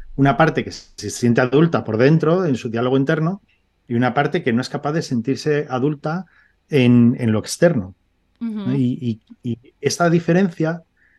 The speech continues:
Speaker 1: es igual que el salto que decíamos antes, ¿no? O sea, eh, veo como que llegar en español a, a mi versión adulta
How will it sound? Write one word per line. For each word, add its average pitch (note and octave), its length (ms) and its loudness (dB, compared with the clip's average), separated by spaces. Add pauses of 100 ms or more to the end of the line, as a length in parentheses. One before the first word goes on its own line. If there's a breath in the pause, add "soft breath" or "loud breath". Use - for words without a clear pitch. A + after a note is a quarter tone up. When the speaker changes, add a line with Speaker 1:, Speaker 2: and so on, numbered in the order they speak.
Speaker 1:
es C#3 260 2
igual D#3 280 2
que D#3+ 80 2
el A2+ 80 0
salto C#3+ 300 0
que C3 60 0
decíamos A2+ 500 -2
antes, A#2+ 420 0
¿no? D3 220 -4
O C3+ 60 -8
sea, A2+ 320 -2 (440 soft breath)
eh, B2 540 4
veo C3+ 340 2
como A#2 240 -2
que A2+ 180 -4
llegar A2+ 320 -2
en E3 160 0
español D#3 720 -4
a, A#2 440 -6
a A2+ 40 -2
mi A2+ 140 2
versión A2+ 340 -2
adulta E3 560 0